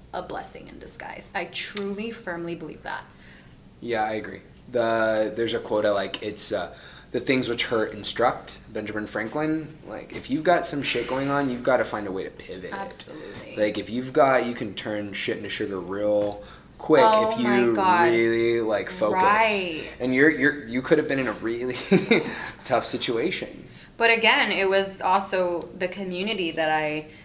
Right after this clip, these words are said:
Speaker 1: so that's why I feel like community is so important. So get involved in your community. I don't know how it, whether that's church, whether that's
Speaker 2: Mm-hmm.
Speaker 1: spiritually, whether that's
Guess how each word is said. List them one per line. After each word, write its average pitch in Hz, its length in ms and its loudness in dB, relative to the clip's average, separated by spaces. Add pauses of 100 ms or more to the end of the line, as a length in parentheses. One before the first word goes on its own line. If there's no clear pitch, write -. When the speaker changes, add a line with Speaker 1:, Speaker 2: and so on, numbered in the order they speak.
Speaker 1:
so - 100 -2
that's 180 140 0
why 190 80 2
I 185 40 0
feel 185 180 -6
like 156 120 -6
community 180 400 -8
is 156 100 -8
so 170 160 -6
important. 185 560 -8
So 160 420 -6
get 160 160 -6
involved 196 400 2
in 202 100 -4
your 156 100 -8
community. - 420 -14
I - 80 -6
don't 160 180 -10
know 160 160 -8
how 156 180 -10
it, - 180 -12
whether 156 260 -8
that's - 300 -10
church, 202 640 -4
whether 208 140 -6
that's 151 200 -6
Speaker 2:
Mm-hmm. 110 80 -8
Speaker 1:
spiritually, 214 580 -8
whether 160 240 -6
that's 156 340 -6